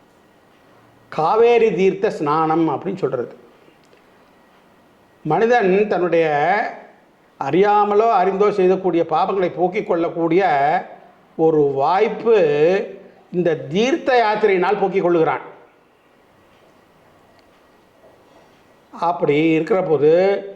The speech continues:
இந்த தீர்த்த யாத்திரைக்கு முக்கியமாக இந்த மயிலாடுதுறை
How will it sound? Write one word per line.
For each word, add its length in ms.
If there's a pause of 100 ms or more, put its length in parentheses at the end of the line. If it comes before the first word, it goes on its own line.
(280)
இந்த 280
தீர்த்த 380
யாத்திரைக்கு 680
முக்கியமாக 600 (880)
இந்த 240
மயிலாடுதுறை 1200